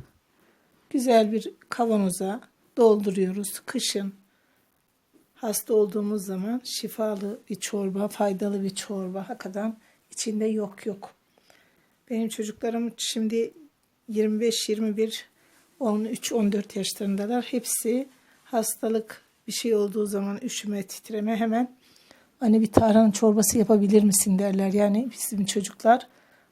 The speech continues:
alıştı. Biz kendimiz de öyleyiz. Hemen böyle biraz rahatsızlık hissettiğimiz zaman, üşüme, titreme, böyle boğaz ağrısı,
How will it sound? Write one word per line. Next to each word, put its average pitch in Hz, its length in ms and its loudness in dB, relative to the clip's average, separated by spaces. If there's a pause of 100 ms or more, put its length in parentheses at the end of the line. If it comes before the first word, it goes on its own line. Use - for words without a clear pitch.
alıştı. 226 680 -2
Biz 226 140 -6
kendimiz 240 520 0
de 202 80 2
öyleyiz. 196 560 -2 (1040)
Hemen 220 400 -2
böyle 208 300 2
biraz 214 420 0
rahatsızlık 202 580 -4
hissettiğimiz 214 720 -2
zaman, 196 480 -6
üşüme, 196 460 -2
titreme, 202 540 -2
böyle 196 280 2
boğaz 202 340 2
ağrısı, 190 640 -2